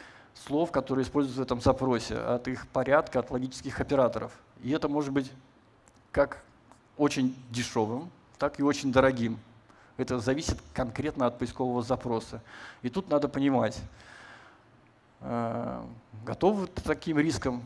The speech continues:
или нет. Ну, во-первых, большинство пользователей на сайте, скорее всего, просто не оценят и не заметят поддержку логики,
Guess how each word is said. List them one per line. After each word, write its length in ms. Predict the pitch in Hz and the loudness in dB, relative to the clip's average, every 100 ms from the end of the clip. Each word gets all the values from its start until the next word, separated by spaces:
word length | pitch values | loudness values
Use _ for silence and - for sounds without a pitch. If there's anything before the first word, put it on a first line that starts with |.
| 117 | -8
или 220 | 147 143 | -2 2
нет. 320 | 139 123 117 - | 4 4 0 -4
Ну, 240 | - 214 | 0 2
во-первых, 600 | 190 160 185 214 190 - - - | 6 6 8 8 8 4 -8 -4
большинство 480 | 143 170 196 - 180 | 2 2 2 0 4
пользователей 380 | 185 190 - 156 | 6 6 4 0
на 80 | 165 | 2
сайте, 240 | 170 156 | 0 0
скорее 240 | - 165 | 2 2
всего, 220 | 165 - 156 | 2 0 2
просто 280 | 170 - | 2 2
не 100 | 151 | 4
оценят 460 | 151 151 226 226 165 | 4 4 2 2 2
и 40 | |
не 80 | 147 | 2
заметят 460 | 135 143 214 233 - | 4 4 4 2 2
поддержку 420 | 139 143 131 156 | 2 2 0 4
логики, 480 | 156 139 120 - | 6 6 4 -2